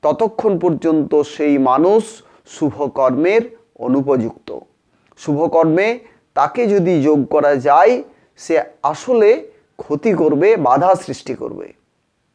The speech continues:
তাহলে ভালো কাজে বাধা সৃষ্টি করে কারা? যে মানুষ জ্ঞান লাভ করতে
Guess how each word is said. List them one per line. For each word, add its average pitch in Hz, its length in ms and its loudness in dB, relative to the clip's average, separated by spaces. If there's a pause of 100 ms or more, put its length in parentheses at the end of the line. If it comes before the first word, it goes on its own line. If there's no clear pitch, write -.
(140)
তাহলে 135 200 -6
ভালো 170 360 0
কাজে 185 360 2
বাধা 160 340 0
সৃষ্টি 185 420 -8
করে 170 460 0 (360)
কারা? 175 400 0 (300)
যে 151 260 0
মানুষ 160 500 0
জ্ঞান 143 260 0
লাভ 185 340 2
করতে 254 460 -8